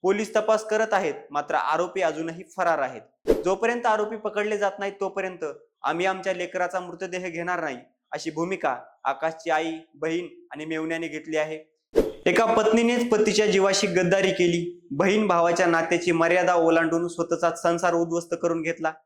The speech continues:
अशा प्रतिक्रिया या घटनेनंतर समाज माध्यमांवरती पसरू लागल्या आहेत.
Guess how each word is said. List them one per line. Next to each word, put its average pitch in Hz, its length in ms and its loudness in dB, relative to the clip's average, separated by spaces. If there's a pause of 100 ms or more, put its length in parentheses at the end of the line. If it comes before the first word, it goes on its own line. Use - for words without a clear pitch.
(300)
अशा 185 200 0
प्रतिक्रिया 190 540 0
या 190 180 0
घटनेनंतर 170 640 -4 (420)
समाज 170 300 2
माध्यमांवरती 160 680 -2
पसरू 165 320 -6
लागल्या 151 300 0
आहेत. 156 140 -4